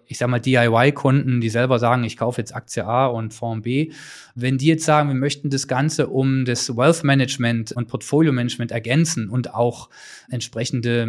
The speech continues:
Portfolio- oder Strat-, Portfoliostrategien zur Verfügung stellen,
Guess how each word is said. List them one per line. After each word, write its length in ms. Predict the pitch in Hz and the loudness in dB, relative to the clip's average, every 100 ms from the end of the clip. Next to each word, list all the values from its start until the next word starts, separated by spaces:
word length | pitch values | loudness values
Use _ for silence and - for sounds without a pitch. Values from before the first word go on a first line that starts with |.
| 110 107 110 | -6 -12 -10
Portfolio- 560 | 113 - 135 135 127 | -10 0 4 4 4
oder 160 | 120 117 | 2 -2
Strat-, 340 | - 117 113 | -2 -4 -6
Portfoliostrategien 880 | - 117 151 151 - 117 113 117 120 | -10 -2 2 2 2 -4 -4 -4 -4
zur 140 | 127 107 | -4 -6
Verfügung 500 | 107 - 139 120 107 | -8 -2 0 0 -4
stellen, 480 | - 110 123 139 | -2 0 0 -2